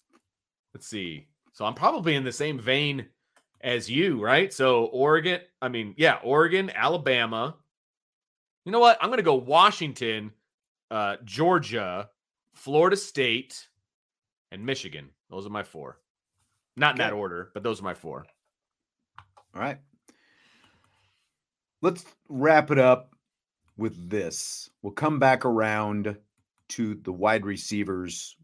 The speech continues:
Speaker 2: Braylon James. And we've been sitting here for over an hour and a half doing this show so far.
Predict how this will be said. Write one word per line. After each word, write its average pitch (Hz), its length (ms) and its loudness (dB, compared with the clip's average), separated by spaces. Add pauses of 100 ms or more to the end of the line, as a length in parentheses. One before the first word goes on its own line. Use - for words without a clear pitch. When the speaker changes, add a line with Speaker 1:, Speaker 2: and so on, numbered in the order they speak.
Speaker 2:
Braylon 104 360 -2
James. 95 360 -4
And 95 80 -6
we've 120 120 0
been 110 160 -2
sitting 151 340 4
here 123 280 4
for 117 260 -4
over 123 260 4
an 117 120 2
hour 113 160 0
and 110 100 -2
a 101 40 -2
half 104 260 -6
doing 101 260 -4
this 98 120 -6
show 98 320 -2
so 92 280 -6
far. 82 480 -4